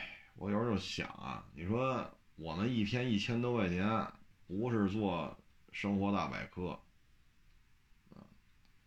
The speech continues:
我们是为了收车卖车，这就是什么呀？熟人社会，加了微信就问呗，丫回答的我满意就留着；不满意删了他。啊，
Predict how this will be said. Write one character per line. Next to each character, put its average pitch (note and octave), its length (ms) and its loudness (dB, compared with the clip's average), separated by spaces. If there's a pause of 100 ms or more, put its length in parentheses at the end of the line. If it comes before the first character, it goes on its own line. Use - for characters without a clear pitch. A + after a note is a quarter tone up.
(640)
我 F2 260 -2
们 G#2+ 160 4
是 A2 200 2
为 A2+ 120 2
了 G2+ 240 4
收 A2 240 0
车 G#2+ 160 0
卖 F2 240 0
车， F#2 400 -2 (1400)
这 G#2+ 140 -2
就 A#2 100 4
是 A2 60 2
什 G#2+ 80 4
么 A2 100 4
呀？ A2+ 180 2
熟 G#2+ 300 0
人 A#2 100 2
社 A2+ 200 2
会， A2+ 180 2 (260)
加 G#2+ 280 2
了 G2+ 80 4
微 G#2+ 120 4
信 G2+ 200 2
就 G2 120 2
问 F#2+ 400 0
呗， G1+ 80 -10 (840)
丫 G#2 260 2
回 G2+ 220 2
答 G2+ 160 6
的 G2 80 4
我 G2 100 2
满 E2 300 2
意 F#2 180 0 (600)
就 D#2+ 140 -12
留 D#2 300 -2
着； F2 200 -4 (100)
不 G2+ 100 -6
满 E2 240 -2
意 F2+ 140 -4
删 - 220 -4
了 G2+ 260 0
他。 - 80 -16 (1500)
啊， G2 100 -20